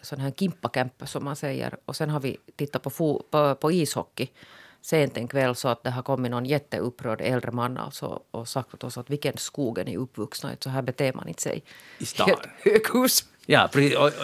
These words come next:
Speaker 2: just sån här, det här,
Speaker 1: Så jag har
Speaker 2: så här
Speaker 1: varit
Speaker 2: blir jag
Speaker 1: jätte-
Speaker 2: tokig på, för att jag flyttade in i, helt i centrum av Helsingfors. Och första, nej, alltså,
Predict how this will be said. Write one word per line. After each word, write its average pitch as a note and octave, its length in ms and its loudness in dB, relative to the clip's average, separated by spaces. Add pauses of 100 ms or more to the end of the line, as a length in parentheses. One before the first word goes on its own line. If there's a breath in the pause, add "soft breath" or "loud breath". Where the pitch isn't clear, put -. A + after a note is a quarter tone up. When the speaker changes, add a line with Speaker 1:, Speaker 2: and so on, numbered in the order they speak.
(240)
Speaker 2:
just F#3 200 6
sån C3+ 100 8
här, B2 220 6
det B2+ 160 0
här, G#3+ 140 10
Speaker 1:
Så E3 60 8
jag E3+ 60 8
har F3 80 6
Speaker 2:
så D#3+ 60 6
här E3 80 8
Speaker 1:
varit G#3+ 160 10
Speaker 2:
blir B2 100 10
jag C3 60 10
Speaker 1:
jätte- C3 60 2
Speaker 2:
tokig A#2 260 2
på, G#2+ 100 0
för B2+ 100 2
att A#2 80 -2 (240 loud breath)
jag C3 120 4
flyttade C#3+ 280 6
in A#2+ 260 8 (160 loud breath)
i, B2 100 4 (200)
helt C3+ 240 6
i G#2+ 40 2
centrum G2 340 4
av E2+ 40 0
Helsingfors. - 500 -8 (100)
Och - 120 -8
första, D3+ 560 6
nej, C#3+ 180 8
alltså, C#3+ 200 4